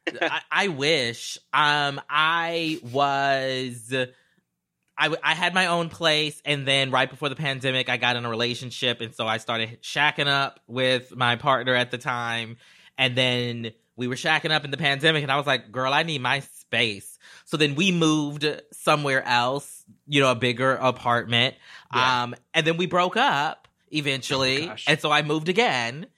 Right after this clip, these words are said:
Speaker 1: and now I'm in my beautiful, humble abode right now in, in the wonderful Hollywood of Los Angeles.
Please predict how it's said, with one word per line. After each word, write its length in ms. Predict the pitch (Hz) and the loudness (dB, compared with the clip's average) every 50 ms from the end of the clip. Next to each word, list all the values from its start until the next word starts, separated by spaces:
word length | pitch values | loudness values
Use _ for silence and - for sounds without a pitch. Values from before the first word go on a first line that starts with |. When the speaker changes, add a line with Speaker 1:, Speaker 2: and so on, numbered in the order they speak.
| _ _ _ _ - | _ _ _ _ -4
Speaker 1:
and 160 | 143 147 147 | -4 -2 0
now 300 | 147 143 143 147 151 156 | 2 2 2 2 2 2
I'm 180 | 151 151 151 151 | 2 2 2 2
in 300 | 151 147 147 147 147 156 143 | 0 0 0 -2 -2 -4 -2
my 200 | 147 139 143 139 | 0 0 0 0
beautiful, 840 | 139 143 143 143 147 147 - 151 143 139 135 135 139 143 - - _ _ | -2 -4 -4 -4 -4 -4 -4 -4 -2 -2 -2 -2 -4 -6 -8 -14 _ _
humble 500 | - 151 147 143 139 139 135 135 135 - | -4 -2 -2 -2 -2 -2 -2 -2 -2 -2
abode 640 | 135 135 135 127 127 127 123 127 135 139 147 170 - _ _ _ _ | 0 2 2 2 2 2 0 -2 -4 -6 -8 -10 -14 _ _ _ _
right 280 | - 123 131 131 127 143 | -2 0 2 2 2 0
now 400 | 139 123 123 120 117 120 135 143 | 0 0 2 2 0 -2 -4 -4
in, 280 | - 139 131 123 123 113 | -2 -2 -2 -2 -2 0
in 140 | 123 135 135 | 0 2 4
the 120 | 143 139 | 4 4
wonderful 880 | 127 131 151 156 151 156 151 156 143 - 151 147 143 139 135 139 - - _ _ - | 4 6 4 4 6 6 4 2 0 0 -2 -2 0 0 -2 -4 -6 -10 _ _ -10
Hollywood 920 | - - 170 160 147 151 147 143 139 135 135 135 135 135 139 156 170 - _ _ _ | -2 2 6 8 8 8 6 4 2 2 0 0 0 -2 -4 -6 -10 -14 _ _ _
of 120 | 135 127 127 | -4 -2 0
Los 260 | 131 120 123 120 - | 2 2 2 0 0
Angeles. 960 | - 131 131 131 135 131 131 131 139 139 131 131 147 165 180 180 165 - - | 0 0 2 2 2 2 0 0 0 -2 -2 -4 -6 -6 -8 -10 -12 -16 -20